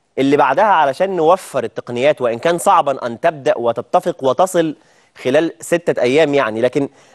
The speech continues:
أنا بالنسبة لي هتبقى أزمة لو الفار اتلغى. فالأندية قالت كده، الاتحاد قال لهم: "أنا بحاول أنا كمان". عندي هنا في القصة دي مشكلة، أو يعني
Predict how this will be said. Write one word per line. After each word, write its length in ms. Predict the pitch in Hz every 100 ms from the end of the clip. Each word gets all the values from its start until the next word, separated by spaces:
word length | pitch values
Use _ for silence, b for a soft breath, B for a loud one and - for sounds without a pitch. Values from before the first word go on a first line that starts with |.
| -
أنا 140 | 190
بالنسبة 280 | 190 170 151
لي 60 | 196
هتبقى 320 | 156 143 165
أزمة 200 | 170 156
لو 140 | 131
الفار 240 | 117 113 131
اتلغى. 360 | - 107 92
فالأندية 360 | 120 143 165 233
قالت 220 | 214 208
كده، 240 | - 170 180
الاتحاد 360 | 151 160 185
قال 100 | 156
لهم: 200 | 160 170
"أنا 120 | 170
بحاول 360 | 151 143 156 127
أنا 140 | 107
كمان". 320 | 98 101 92 85 b b b -
عندي 280 | 165 208 196
هنا 80 | 202
في 80 |
القصة 320 | 165 185 - 156
دي 120 | 165
مشكلة، 400 | 139 - 135 - - _ b b b
أو 140 | 127 131
يعني 320 | 123 120